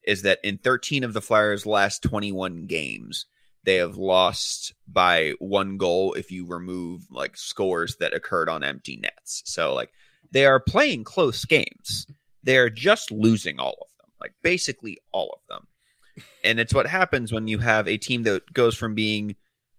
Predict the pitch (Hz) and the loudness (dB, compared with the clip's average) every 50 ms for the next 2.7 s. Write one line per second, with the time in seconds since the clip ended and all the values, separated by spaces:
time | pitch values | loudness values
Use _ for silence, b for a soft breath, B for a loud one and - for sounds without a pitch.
0 | _ _ - - 98 95 - - _ - - 107 107 107 - 131 120 113 110 104 | _ _ -2 0 0 0 -2 -6 _ -6 -4 -4 -2 -2 -4 -6 -4 -4 -4 -4
1 | 104 101 113 143 160 - - - 156 151 143 139 131 - 135 123 123 117 117 117 | -4 -2 0 0 0 0 0 -2 -2 -2 -2 -2 -4 -6 -4 0 2 2 0 0
2 | - - - _ - - 120 127 131 131 127 127 123 | -4 -12 -16 _ -4 -2 0 0 2 0 0 -2 -4